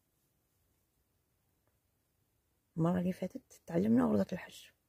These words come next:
بوان ماي سيري، هذا هو. دوكا كي درنا ستة، واش نديرو؟ هاد الخيط صغير راكم تشوفوا فيه، نطلق هكا،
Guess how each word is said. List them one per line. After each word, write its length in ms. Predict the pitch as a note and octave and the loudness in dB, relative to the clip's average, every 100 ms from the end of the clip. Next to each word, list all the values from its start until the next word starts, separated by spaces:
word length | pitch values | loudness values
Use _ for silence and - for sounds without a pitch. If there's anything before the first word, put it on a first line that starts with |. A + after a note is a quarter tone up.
| _ _ _ _ _ _ _ _ _ _ _ _ - | _ _ _ _ _ _ _ _ _ _ _ _ -2
بوان 200 | G#3+ A#3 - _ _ - | 0 0 -4 _ _ -2
ماي 220 | G3+ A3 | 0 0
سيري، 380 | - F3+ G#3 A3 - | -4 -10 -12 -16 -10
هذا 240 | F#3+ F#3+ | -6 -4
هو. 280 | D#3+ G3 G#3 _ _ _ _ _ _ | -6 -8 -14 _ _ _ _ _ _
دوكا 140 | - E3 | -12 -8
كي 160 | - | -4
درنا 280 | G3+ A3 F#3 | 0 2 0
ستة، 520 | F3 - - E3+ A3 - _ _ _ | 0 -6 -8 -6 -6 -8 _ _ _
واش 200 | D#3 - | -14 -8
نديرو؟ 460 | D#3+ D#3+ D#3 F3 C#4 _ _ _ _ _ _ _ _ _ _ _ _ _ - | -4 -2 -2 -2 -4 _ _ _ _ _ _ _ _ _ _ _ _ _ -14
هاد 140 | G3+ G3+ | -8 -8
الخيط 260 | - D#3+ | -6 -10
صغير 380 | - C#3 D3 A3 _ _ _ _ _ _ _ _ _ _ _ _ _ _ _ _ | -12 -6 -4 -4 _ _ _ _ _ _ _ _ _ _ _ _ _ _ _ _
راكم 160 | C#3+ | -18
تشوفوا 300 | C#3 A#3 B3 | -12 -12 -12
فيه، 260 | - E3 D3+ _ _ _ _ _ _ _ _ _ _ _ _ _ _ _ _ | -16 -16 -16 _ _ _ _ _ _ _ _ _ _ _ _ _ _ _ _
نطلق 280 | F3 - D3 - - _ _ _ _ _ _ | -10 -8 -14 -16 -20 _ _ _ _ _ _
هكا، 400 | _ - F3 | _ -12 -10